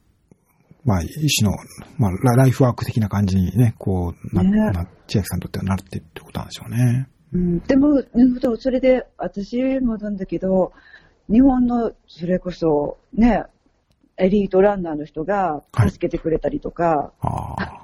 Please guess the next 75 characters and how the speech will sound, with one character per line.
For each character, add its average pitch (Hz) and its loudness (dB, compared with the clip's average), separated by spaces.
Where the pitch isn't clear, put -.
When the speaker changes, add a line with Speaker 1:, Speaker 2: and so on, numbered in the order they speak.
Speaker 2:
<laughs> - -20
う 196 0
ん、 180 0
ビ 214 2
ブ 190 4
ラ 185 4
ム 170 -10
に 170 -6
走 202 -8
り 175 -8
に 175 -6
来 - -12
た 165 0
奥 165 -4
宮 165 -2
君 147 -2
も、 143 -2
ち 185 2
ょ - 6
っ - -6
と 147 -2
っ - -14
て - -14
置 185 2
い 170 -4
て 165 -2
い 160 0
っ - -4
て 160 -6
く 160 -6
れ 156 -2
た 147 -6
り 147 -4
と 147 -10
か、 151 -4
ね、 240 0
メ 185 2
ッ 185 0
セ 175 0
ー 151 4
ジ 147 -6
く - -4
だ 165 0
さ 160 -2
っ - -4
た 151 -4
り 147 2
と 139 -8
か、 147 -2
Speaker 1:
な - -
る 151 4
ほ 95 4
ど。 87 2
Speaker 2:
数 - 4
年 160 4
前 320 2
も、 156 -2
冠 160 2
城 156 -6
さ 160 -2
ん 156 -2
と 135 -6
か、 139 -2
大 156 -4
瀬 156 -6
君 147 -2
と 139 -6
か、 139 -2
Speaker 1:
う 85 -2
ん。 - 0
Speaker 2:
土 156 4
井 147 0
君 143 -2
と 127 -12
か、 131 -4